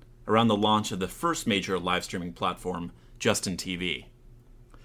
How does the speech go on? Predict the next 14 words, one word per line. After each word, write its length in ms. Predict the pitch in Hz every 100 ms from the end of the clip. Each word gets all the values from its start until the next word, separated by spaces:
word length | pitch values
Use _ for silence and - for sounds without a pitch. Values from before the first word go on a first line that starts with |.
| - - -
Justin 360 | - 185 - 226
T 140 | 196
V 200 | 127 113
featured 320 | 107 110 - 101
a 80 |
twenty-four 460 | 92 135 151 - 123
seven 320 | - 107 98
live 300 | 98 98 107
broadcast 600 | 104 92 90 92 87 -
of 140 | - -
co-founder 540 | - 135 127 98 92
Justin 480 | 87 113 104 113 98
Kan's 400 | - 92 85 -
life. 420 | 85 60 - -